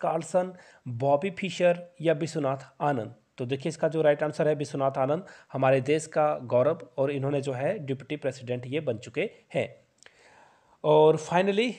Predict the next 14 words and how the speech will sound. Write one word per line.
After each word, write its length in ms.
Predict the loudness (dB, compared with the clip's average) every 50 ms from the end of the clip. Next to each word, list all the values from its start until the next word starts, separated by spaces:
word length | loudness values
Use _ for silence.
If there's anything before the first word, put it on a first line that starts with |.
| -10 -6 0
the 140 | 0 0 2
quick 280 | 2 0 -2 -2 -2 -2 0
points 220 | 0 0 0 -2
of 140 | -2 0 -2
the 100 | 0 2
day 120 | 2 0
की 140 | 0 0 0
बारी। 280 | 0 0 0 0 -2 -8 -12 _ _ _ _ -4
Which 200 | -4 -4 -4 -4 -4 -2
Indian 360 | 0 0 2 2 2 2 2 4
golfer 360 | 4 6 4 4 2 -2 0 0
recently 540 | 0 -2 -2 -2 -2 -2 -2 -2 -4 -6 -6 -4
won 260 | 0 0 0 0 2 2
the 160 | 4 4 4